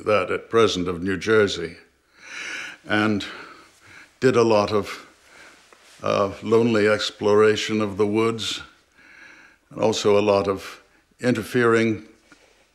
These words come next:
in the chores of the farm, which were being performed by other people, but very interesting to be, to be part of. I suppose that if you're brought up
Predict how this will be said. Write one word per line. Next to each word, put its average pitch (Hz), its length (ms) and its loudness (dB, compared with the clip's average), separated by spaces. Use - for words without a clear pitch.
in 110 220 0
the 104 260 -2
chores 120 440 4
of 95 80 -8
the 95 120 -4
farm, 104 480 0
which 98 180 -8
were 98 120 0
being 101 300 0
performed 95 560 -2
by 92 160 -2
other 95 220 2
people, 87 540 -4
but 95 340 -6
very 98 360 0
interesting 95 640 -2
to 98 100 -8
be, 87 160 -8
to 98 140 -6
be 92 160 -6
part 113 420 -2
of. 82 380 -6
I 101 120 0
suppose 139 580 2
that 101 220 2
if 107 260 -6
you're 107 100 4
brought 107 300 4
up 104 180 2